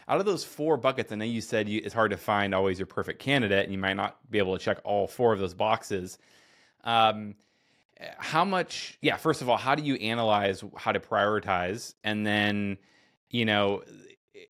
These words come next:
i-, how important is it that that person has done the job at the previous company or done the specific, I mean, I know these are really, probably really hard <laughs> or really broad questions, and there's probably so much uniqueness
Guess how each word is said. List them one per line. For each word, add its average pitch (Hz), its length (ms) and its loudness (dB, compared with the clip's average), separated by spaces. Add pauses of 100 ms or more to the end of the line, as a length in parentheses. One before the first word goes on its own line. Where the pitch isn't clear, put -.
(120)
i-, 127 120 -8
how 156 340 4
important 127 580 -2
is 101 200 -2
it 98 240 0
that 95 120 -6
that 95 200 0
person 107 340 -2
has 95 160 -2
done 101 320 0
the 98 100 -2
job 92 500 4
at - 80 -12
the 104 80 -8
previous 95 540 -4
company 95 480 -6
or 92 140 -2
done 104 380 2
the 101 80 -4
specific, - 560 -8
I 110 60 2
mean, 107 180 0 (300)
I 113 60 -4
know 120 100 2
these 107 120 2
are 101 80 -2
really, 104 220 -2
probably 104 220 0
really 101 280 -2
hard 127 340 0
<laughs> - 20 -16
or 127 160 -2
really 120 220 0
broad 110 420 2
questions, 107 340 -4
and 104 80 -10
there's 95 120 -8
probably 101 220 -2
so - 180 -4
much 104 220 -4
uniqueness 98 640 -2